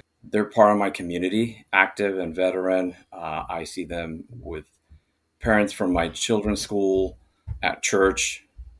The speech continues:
at, uh, sports, all over the place. So I, I'm, they're, they're, I have good, long friendships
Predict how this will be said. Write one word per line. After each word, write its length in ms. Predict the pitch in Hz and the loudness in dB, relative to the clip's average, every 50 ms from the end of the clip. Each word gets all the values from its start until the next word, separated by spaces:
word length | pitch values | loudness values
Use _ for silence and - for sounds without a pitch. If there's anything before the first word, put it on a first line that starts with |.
| _ _ - | _ _ -2
at, 340 | 95 87 85 82 - - - - - - | 0 2 2 2 0 -2 -8 -12 -8 -2
uh, 220 | - 87 85 82 - | 2 2 2 2 2
sports, 680 | - - - - 117 110 113 113 110 110 - - - - | -2 -8 -2 4 6 8 10 10 8 6 4 -4 -6 -4
all 180 | 107 101 98 101 | -2 0 2 2
over 160 | 95 92 92 | 2 2 0
the 80 | 90 - | -2 -2
place. 440 | - 95 92 92 95 95 - - - _ _ _ _ _ _ _ _ - | 0 2 4 4 4 2 0 -4 -18 _ _ _ _ _ _ _ _ -10
So 600 | - - 101 90 90 87 87 87 90 87 85 92 - 101 | -4 0 2 2 4 4 4 4 4 2 2 0 2 2
I, 200 | 101 101 92 80 - - | 2 2 0 -2 -2 0
I'm, 260 | 104 104 101 98 - - | 0 2 2 0 2 6
they're, 320 | 110 110 110 - - - _ _ _ _ _ - | 8 8 6 6 2 -10 _ _ _ _ _ -10
they're, 340 | - - 123 117 110 110 - - | 0 4 4 4 4 4 2 -2
I 60 | 101 | -2
have 240 | 104 113 104 - - | 0 0 0 2 4
good, 240 | 143 143 117 110 - _ | 4 4 4 2 -6 _
long 320 | - 107 110 110 110 107 101 | 0 4 6 6 6 4 2
friendships 800 | - - 113 104 104 101 95 - - 82 73 - - - - | -2 -4 -2 0 0 0 0 0 -2 -2 -4 -4 -6 -12 -12